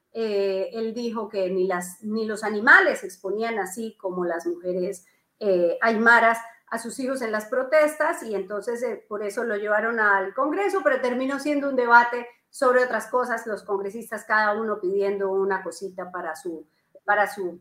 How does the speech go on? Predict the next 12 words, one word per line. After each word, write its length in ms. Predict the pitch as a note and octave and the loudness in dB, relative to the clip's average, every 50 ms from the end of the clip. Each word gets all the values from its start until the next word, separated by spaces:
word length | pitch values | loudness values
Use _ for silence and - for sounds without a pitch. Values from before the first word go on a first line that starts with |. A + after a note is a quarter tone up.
| _ _ | _ _
su, 320 | - - - E4+ D#4+ - _ _ _ _ - _ | -20 -18 -16 -16 -16 -16 _ _ _ _ -20 _
su 200 | - - G#3+ G#3 - | -10 -10 -8 2 4
pueblo, 500 | C4+ C4+ C#4+ C#4+ C#4 C4+ B3+ B3 - - | 6 8 8 8 8 8 6 4 6 4
para 240 | A3 G3 F#3+ F#3 | 4 4 4 2
su, 480 | F3+ F#3 - G3 F#3 E3 E3+ E3 D#3+ E3 | 0 -2 -2 -4 -2 -2 -2 -4 -6 -8
mm, 360 | - - D#3 E3 D#3+ - - - | -10 -10 -10 -10 -10 -12 -8 -4
población, 680 | G#3+ G#3 F#3+ F3 F3+ F3+ F3+ - C4+ D4 D#4 D4+ C#4+ | -2 -2 0 0 -2 -4 0 6 8 10 10 10 8
para 220 | - B3 A3 G3 F#3+ | 6 4 4 4 0
su 140 | - A3+ | -2 0
departamento, 880 | G#3 G3 F#3+ F#3+ G3 G3 G3 G3+ A3 C4+ D4 D4+ D4 D4 - - - - - - _ _ _ | 0 0 2 2 2 2 2 0 0 2 2 2 2 2 2 0 -2 -2 -6 -12 _ _ _
y 100 | C#4 C4 | 2 4
bueno, 240 | B3+ G#3 - - | 4 4 4 2